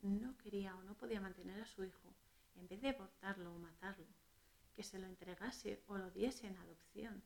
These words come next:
porque hay muchísimas mujeres que, por desgracia, no pueden tener hijos de manera natural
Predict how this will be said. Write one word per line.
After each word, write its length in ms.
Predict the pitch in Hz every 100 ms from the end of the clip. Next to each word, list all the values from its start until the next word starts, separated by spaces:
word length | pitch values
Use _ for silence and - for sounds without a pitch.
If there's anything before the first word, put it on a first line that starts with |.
| -
porque 240 | 180 -
hay 100 | 175
muchísimas 800 | 185 190 - 240 302 - 233 220
mujeres 480 | 196 - 185 208 - - - - - -
que, 160 | 185 - - - - -
por 160 | - 180
desgracia, 560 | 180 - 190 214 202 190
no 280 | 190 240
pueden 280 | 247 254 226
tener 240 | 202 190 196
hijos 280 | 220 208
de 60 | 190
manera 360 | 185 190 214 220
natural 440 | 196 185 196